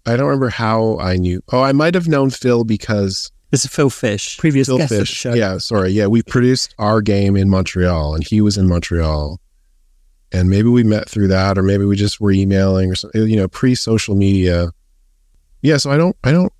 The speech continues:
Speaker 1: quite remember. I would have to trace through emails and stuff. But yeah, we knew each other just a little bit, and, um, and yeah, he just sort of asked me out of the blue, and I thought,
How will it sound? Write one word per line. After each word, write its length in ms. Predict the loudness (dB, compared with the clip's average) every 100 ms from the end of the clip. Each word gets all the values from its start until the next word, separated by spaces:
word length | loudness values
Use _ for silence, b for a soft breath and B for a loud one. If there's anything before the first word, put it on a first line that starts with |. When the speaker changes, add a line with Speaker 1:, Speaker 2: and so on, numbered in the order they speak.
| _
Speaker 1:
quite 340 | -6 0 2 2
remember. 460 | 0 0 0 0
I 80 | 0
would 100 | 2
have 160 | 0 -2
to 140 | -8
trace 320 | -4 0 0
through 180 | 0 2
emails 300 | 4 2 0
and 100 | -4
stuff. 260 | -8 -8 -2
But 100 | 0
yeah, 80 |
we 120 | 2 2
knew 160 | 2
each 100 | 2
other 160 | 2 0
just 220 | -2 -2
a 60 | 2
little 160 | 2
bit, 220 | 2 0
and, 280 | 2 0 2
um, 340 | 0 0 -4 -6 _ _ _ _ _ _ _ _ -2
and 120 | 0
yeah, 120 | 2
he 100 | 2
just 160 | 0 -4
sort 140 | -2
of 80 | 0
asked 240 | -2 -2
me 120 | 0 2
out 140 | 2
of 60 | 0
the 40 |
blue, 300 | 0 2 2
and 140 | 0
I 100 | -2 -4
thought, 280 | -6 -6